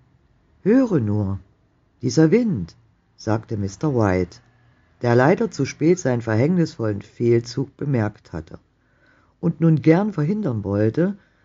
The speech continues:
dass auch sein Sohn ihn sah. "Ich höre", antwortete dieser,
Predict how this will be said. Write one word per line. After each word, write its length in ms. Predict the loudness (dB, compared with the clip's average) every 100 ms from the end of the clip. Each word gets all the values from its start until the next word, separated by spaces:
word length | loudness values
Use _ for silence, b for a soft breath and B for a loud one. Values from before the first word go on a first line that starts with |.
| b
dass 180 | -8 -4
auch 140 | -4
sein 260 | 0 0 2
Sohn 420 | 4 4 4 -2 -6
ihn 260 | -6 -6
sah. 400 | -4 -4 -4 -8 -14 _ _ _ _ _ _ _ _ _ _ _ _ _ _ _
"Ich 220 | -2 0 4
höre", 500 | 4 4 0 -4 -6 _
antwortete 600 | -8 -6 -4 -6 -6 -8
dieser, 500 | -6 -8 -6 -8 -10